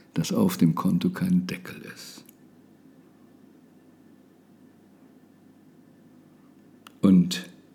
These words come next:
das gilt in so vielen Lebensbereichen. Wie viel Interesse habe ich, meine Fitness zu entwickeln,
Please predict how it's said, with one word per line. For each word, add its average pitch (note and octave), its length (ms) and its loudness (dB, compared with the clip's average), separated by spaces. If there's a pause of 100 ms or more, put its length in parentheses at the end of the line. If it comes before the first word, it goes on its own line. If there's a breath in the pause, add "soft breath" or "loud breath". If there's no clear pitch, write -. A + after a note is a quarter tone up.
(1300)
das - 160 0
gilt A2+ 180 8
in F#2+ 100 6
so F#2 100 6
vielen E2+ 240 4
Lebensbereichen. B2 800 0 (3250 soft breath)
Wie G#2+ 120 6
viel G#2+ 120 6
Interesse G2+ 440 6
habe F#2+ 120 4
ich, - 120 0
meine G#2 200 4
Fitness - 440 0
zu F#2 100 -2
entwickeln, F2 600 -4